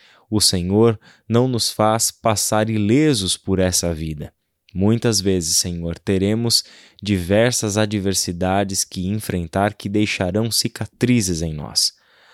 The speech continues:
Sabemos, Pai, que estas cicatrizes físicas,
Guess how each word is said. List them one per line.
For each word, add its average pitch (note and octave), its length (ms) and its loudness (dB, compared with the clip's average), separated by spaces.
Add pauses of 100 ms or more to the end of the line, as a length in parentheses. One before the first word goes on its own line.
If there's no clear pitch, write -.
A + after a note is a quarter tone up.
(180)
Sabemos, A#2 480 2
Pai, D#2+ 300 -8
que G2+ 240 -2
estas B2 320 2
cicatrizes F#2 880 -4 (180)
físicas, A2+ 920 -2